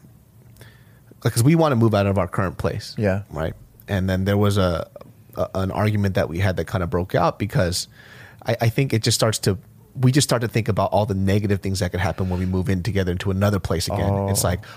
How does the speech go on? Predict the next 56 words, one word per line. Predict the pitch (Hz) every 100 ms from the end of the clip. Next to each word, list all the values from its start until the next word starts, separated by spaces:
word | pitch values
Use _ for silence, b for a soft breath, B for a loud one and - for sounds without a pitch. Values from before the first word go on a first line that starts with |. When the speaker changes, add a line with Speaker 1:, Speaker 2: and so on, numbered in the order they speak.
| B
Speaker 1:
"Oh, | 95
how | 92 113
are | 139
we | 127
gonna | 113 101
decorate | 95 101 - 98
this | - -
place?" | - - -
She | - 131
wants | 139 135 117
it | 120
a |
certain | 107 113 101 90
way. | 92 92 -
I | 92 107
want | 95 90
it | 82
a |
certain | 85 95 78 113
Speaker 2:
Yeah. | 113 110 107
Speaker 1:
way. | 113 B B -
And | 98 87 85 - B B B - - -
no | 123
matter | 127 165 156
what, | 110 117 127
if, | 107 - -
if | 110
it | 113
goes | 104 98
this | 123 135 -
way | 123
or | 95
that | 98 98
way, | 98 95 98
one | 104 101 123
of | 113
u-, | 107 -
one | 104 113 131
of | 120
us | 107 -
is | 98
gonna | 101 90
be | 95
unhappy. | 87 - 85 - 85 113
Speaker 2:
Yeah. | 131 120
Speaker 1:
Simply | 117 185 185
because | 135 - 120
we're | 104 107
so | - 120
hyper | 113 127 -
independent | 120 101 117 104
and | 98
we | 101
want | 101 107 107
things | 107 98
our | 92